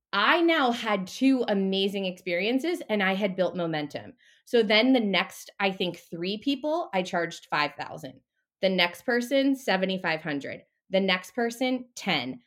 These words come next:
The next person, thirteen. Until I got to where I am now,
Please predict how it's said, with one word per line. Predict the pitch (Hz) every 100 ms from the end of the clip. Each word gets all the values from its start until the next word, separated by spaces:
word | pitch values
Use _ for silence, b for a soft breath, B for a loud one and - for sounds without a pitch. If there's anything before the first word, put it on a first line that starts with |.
| b -
The |
next | 196 202 202 -
person, | 247 247 269 262 -
thirteen. | 208 208 - 196 139 - - b b b -
Until | 233 233 - - 240 233 254 254
I | 254 277
got | 240 220 185 180 -
to | - 214
where | 190 170 170
I | 170
am | 160 160 147
now, | 143 151 208 339